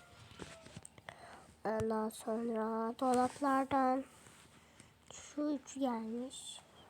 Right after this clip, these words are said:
Ay. Bu gelmiş raf. Bu gelmiş. Bir de bu gelmiş. Şöyle bir şey göstereceğim. İçi açılıyor. İçi çok güzel duruyor.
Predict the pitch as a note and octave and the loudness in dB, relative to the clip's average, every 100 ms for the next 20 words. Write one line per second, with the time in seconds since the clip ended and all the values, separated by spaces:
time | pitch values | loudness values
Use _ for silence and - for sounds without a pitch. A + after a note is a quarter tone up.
0 | - - B3+ - - - - - - - | -6 0 0 -2 -18 -20 -20 -20 -20 -20
1 | - - - - - - - - - C4+ | -20 -20 -20 -20 -20 -20 -20 -20 -4 2
2 | A3 G3 G#3+ C4 - A3 G#3 - - - | 4 4 0 -2 -6 0 0 0 -10 -20
3 | - - - - - - - - - - | -20 -20 -20 -20 -20 -20 -20 -20 -18 -4
4 | C4 A3+ F#3+ A3+ - - - - _ _ | 4 6 6 2 -4 -10 -12 -20 _ _
5 | - - - - B3+ B3+ B3+ A#3 - G3 | -20 -20 -6 -6 0 2 4 4 2 -2
6 | - - - - _ _ - - - - | -8 -12 -16 -20 _ _ -20 -20 -20 -18
7 | - - C4 C4+ - C#4 B3+ A3 - G#3+ | -10 -2 0 0 0 2 2 0 -2 -2
8 | A3+ D4+ E4+ - _ _ _ _ - - | 0 0 -2 -6 _ _ _ _ -20 -18
9 | - - - - - - - - - B3+ | -18 -18 -20 -20 -20 -20 -20 -18 -6 -2
10 | A#3 - - C4 B3+ B3 A#3+ A#3+ C4 - | -2 -2 -6 -6 -6 -4 -4 -4 -12 -18
11 | - - - - - - - C4+ - B3+ | -20 -20 -20 -14 -14 -8 -4 -4 -4 -12
12 | - - - B3+ - - - A#3+ A#3+ D#4+ | -10 -10 -6 -6 -8 -14 -2 4 4 2